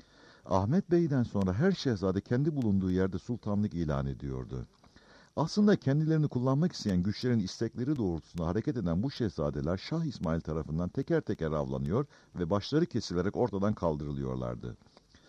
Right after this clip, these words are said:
Böylece Akkoyunlu Devleti'nin mirası geniş çapta Şah İsmail'e geçiyordu. İsmail Hakkı Uzun Çarşılı, adı geçen eser, sayfa yüz doksan yedi.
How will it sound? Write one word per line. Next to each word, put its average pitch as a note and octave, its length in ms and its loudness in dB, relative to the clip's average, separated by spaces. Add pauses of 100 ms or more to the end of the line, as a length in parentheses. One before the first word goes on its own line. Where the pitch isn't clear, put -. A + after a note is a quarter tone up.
(320)
Böylece C#3 440 4
Akkoyunlu C3+ 440 0
Devleti'nin F2+ 460 -2
mirası E2 460 0
geniş A2+ 340 0
çapta - 300 -6
Şah C3 240 -4
İsmail'e C#2 460 -4
geçiyordu. C2 680 -10 (680)
İsmail D3+ 420 -2
Hakkı B2+ 220 -2
Uzun A#2 180 -2
Çarşılı, F#2+ 500 -2
adı G2 140 -2
geçen G#2 300 -2
eser, F#2+ 260 -2
sayfa F#2 380 -2
yüz F2 220 0
doksan D2+ 320 -4
yedi. A#1+ 400 -6